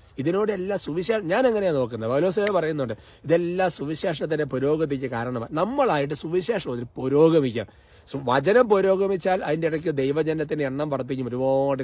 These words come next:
കാര്യങ്ങളാണ്. അപ്പൊ നമ്മൾ ഒന്ന് ആത്മശോധന ചെയ്യണം. നമ്മളായിട്ട് എവിടെയെങ്കിലും ഒരു സുവിശേഷത്തിന്റെ പ്രതിബന്ധം ഉണ്ടാക്കിയിട്ടുണ്ടോ നോക്കണം. ഉണ്ടെങ്കിൽ അനുദപിക്കണം, സംസാരിക്കണം. രണ്ടാമത് തീരുമാനം എടുക്കണം, നമ്മളായിട്ട് അങ്ങനെ ചെയ്യരുത്. അനുഗ്രഹിക്കട്ടെ കേട്ടോ.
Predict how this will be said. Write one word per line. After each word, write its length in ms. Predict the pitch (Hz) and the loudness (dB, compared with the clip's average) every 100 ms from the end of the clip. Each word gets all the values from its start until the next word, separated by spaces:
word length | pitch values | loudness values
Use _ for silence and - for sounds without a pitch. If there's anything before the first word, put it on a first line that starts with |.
| - | -6
കാര്യങ്ങളാണ്. 440 | 113 123 131 117 - | -6 -2 0 -2 -6
അപ്പൊ 400 | - _ - 185 | -18 _ -6 -2
നമ്മൾ 220 | 196 202 | 0 0
ഒന്ന് 300 | 214 208 196 | -2 -2 -2
ആത്മശോധന 500 | 147 151 147 156 147 | 0 -2 -2 -2 -2
ചെയ്യണം. 220 | 117 - - | -4 -8 -10
നമ്മളായിട്ട് 680 | 180 180 196 208 151 139 135 | -4 -4 -2 0 0 -2 -4
എവിടെയെങ്കിലും 680 | 123 139 139 113 107 110 107 | -6 -4 -2 -4 -4 -2 0
ഒരു 220 | 107 101 - - - _ - | 0 -4 -10 -20 -20 _ -12
സുവിശേഷത്തിന്റെ 760 | 156 165 - 170 151 127 123 120 | -6 -4 -4 -4 -6 -8 -6 -8
പ്രതിബന്ധം 540 | 120 113 120 123 120 | -8 -8 -6 -6 -6
ഉണ്ടാക്കിയിട്ടുണ്ടോ 640 | 107 110 107 113 104 107 147 | -6 -8 -10 -12 -12 -10 -8
നോക്കണം. 380 | 117 - 101 - _ - - | -8 -10 -16 -20 _ -12 -2
ഉണ്ടെങ്കിൽ 340 | 143 156 151 | 0 2 0
അനുദപിക്കണം, 520 | 147 156 170 156 165 156 | 2 0 0 0 0 0
സംസാരിക്കണം. 540 | 123 123 117 110 98 - - 123 | -2 -2 -2 -2 -4 -10 -8 -4
രണ്ടാമത് 380 | 143 185 185 | 2 4 4
തീരുമാനം 380 | 151 139 147 147 | 2 0 0 -2
എടുക്കണം, 280 | 113 113 113 | -4 -6 -8
നമ്മളായിട്ട് 840 | 123 135 160 131 110 120 127 175 185 - - | -8 -6 -2 -2 -2 -4 -2 -2 -2 -6 -14
അങ്ങനെ 260 | 110 107 104 | -8 -8 -8
ചെയ്യരുത്. 680 | - 107 98 - _ - - | -12 -16 -16 -20 _ -8 -2
അനുഗ്രഹിക്കട്ടെ 420 | 151 165 165 143 | 2 4 4 4
കേട്ടോ. 280 | 143 156 | 4 2